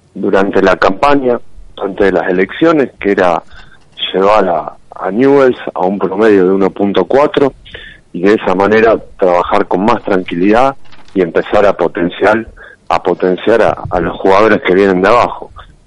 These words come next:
Hoy es un momento donde hay que trabajar con jugadores de más experiencia, no hay que apurar a los chicos, y para eso tenemos que tener un promedio que nos permita trabajar con tranquilidad,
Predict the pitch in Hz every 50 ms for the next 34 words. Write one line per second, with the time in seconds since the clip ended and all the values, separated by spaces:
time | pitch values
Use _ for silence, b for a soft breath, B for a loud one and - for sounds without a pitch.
0 | _ - 95 101 101 101 95 - - 95 92 92 92 98 107 123 135 143 139 -
1 | 117 104 92 87 82 87 82 82 80 76 76 - B B B B B B B B
2 | B B B B B B B B B B B B B _ _ _ - - - -
3 | - - _ - 101 110 - - - 95 90 87 85 82 80 - - 95 95 90
4 | 92 - - 110 110 - 98 95 90 - 95 95 104 107 101 98 92 95 92 95
5 | 101 101 98 95 - 113 104 123 135 143 147 139 - - 151 151 B B B B
6 | B B B B B B - 101 90 107 110 104 - 107 98 - 98 101 110 107
7 | 104 101 98 101 - - - 175 170 - - 160 156 - - - - _ _ -
8 | 104 202 - 107 101 107 113 131 135 - - 127 - - 101 107 110 110 101 -
9 | - 92 - - - 104 110 107 104 101 92 104 104 110 131 147 165 165 143 117
10 | 87 - B B B B B B _ _ _ _ _ _ _ _ _ - 95 92
11 | 92 87 - - 95 104 117 113 95 110 98 92 95 98 95 92 - - 95 92
12 | - 95 90 90 92 92 92 90 95 110 151 165 127 90